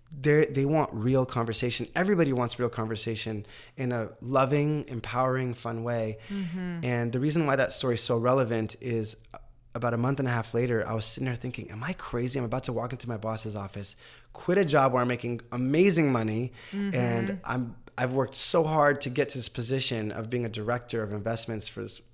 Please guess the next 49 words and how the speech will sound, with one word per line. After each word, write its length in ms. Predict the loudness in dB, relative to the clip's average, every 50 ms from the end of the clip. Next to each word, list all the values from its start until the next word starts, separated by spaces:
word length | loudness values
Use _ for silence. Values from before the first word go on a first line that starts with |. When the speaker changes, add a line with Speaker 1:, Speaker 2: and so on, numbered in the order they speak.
| _ -8
Speaker 1:
two 260 | -6 -4 -4 -2 2
billion 260 | 4 6 8 8 8
dollar 220 | 8 8 6 6
company. 280 | 4 0 -2 0 0 2
I 40 | 2
get 120 | 0 0 -2
to 40 |
do 140 | -2 0 2
whatever 260 | 4 4 4 4 4
I 80 | 4 4
want. 220 | 4 2 0 0
I 40 | -2 -4
have 120 | -6 -8 -14 -20 -20 -20
so 120 | -12 -8 -6
much 120 | -4 -2
money 160 | 0 0 0
to 60 | 0 -2
play 200 | 0 2 2 4
with." 240 | 4 2 0 -2 -6 -16 -18 -18 -18 -18 -18 -18 -10 -4
And 380 | 0 2 4 4 4 2 0 -2 -6 -14 -20 -20 -20 -20 -20 -20 -20 -20 -16 _ -2
I'm, 160 | -2 -2 -2
I'm 100 | -2 -2
like, 140 | -2 -2 -2
"Am 80 | -2
I 80 | -4 -4
crazy?" 540 | -6 -4 0 2 4 4 4 4 2 -2 -2
And 120 | 0 0
I 60 | -2
get 200 | 0 0 0 0
a, 80 | 0 0 -2 -6 -8
a 40 | -10
Snapchat 520 | -8 -4 -2 -2 -2 -2 -2 -6 -6 -6
message. 440 | -8 -10 -10 -10 -10 -12 -12 -14 -16 -20 -20 -20 -20 -20 -20 -20 -8 -2
And 120 | 0 0
it's 240 | 0 0 -4 -10 -8
the, 160 | -6 -4 -4
one 280 | -2 -2 0 0 2 2
of 60 | 0
the 60 | 0
girls, 300 | 2 4 4 4 4 2
the 60 | 0
one 140 | 0 0 0
girl 160 | 2 2 2
that 120 | 2 0 0
Speaker 2:
Mm. 100 | 0 0
Speaker 1:
said 200 | 0 0 2 0
that, 120 | -2 -2
you 140 | -2 -2 -2
know, 240 | -2 -2 -2 -4 -6